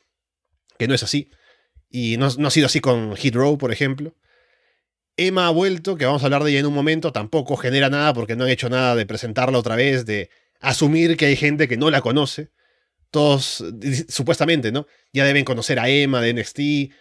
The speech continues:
o la habrán visto en Impact, ¿no? No sé si pensarán así, pero es, es la, la impresión que da,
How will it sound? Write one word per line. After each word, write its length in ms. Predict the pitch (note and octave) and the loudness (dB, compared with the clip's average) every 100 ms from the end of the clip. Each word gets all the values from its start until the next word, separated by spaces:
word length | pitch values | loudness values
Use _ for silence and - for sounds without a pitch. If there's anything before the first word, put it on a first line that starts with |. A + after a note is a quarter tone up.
| - | -6
o 100 | C3 | 0
la 80 | C3 | 2
habrán 180 | C#3+ C#3+ | 4 2
visto 220 | C3+ C3+ | 2 0
en 80 | B2+ | 0
Impact, 460 | D3+ C3+ B2 A2 | 2 2 -2 -4
¿no? 180 | B2 D#3 _ _ - - | -6 -10 _ _ -20 -8
No 100 | C3+ | -4
sé 120 | D3+ | -2
si 100 | C3 | -2
pensarán 400 | C3 C3+ C#3 C3 | -2 -2 0 -2
así, 240 | G2 G3 G#2+ | -2 -2 -2
pero 160 | G#2+ | -4
es, 140 | A2 A2 | -4 -6
es 160 | A#2+ | -2
la, 120 | C#3+ B2+ | 0 2
la 100 | C3 | 2
impresión 420 | B2 A#2+ F#3+ D3 | 2 0 2 2
que 100 | A#2 | 0
da, 220 | D#3 | -4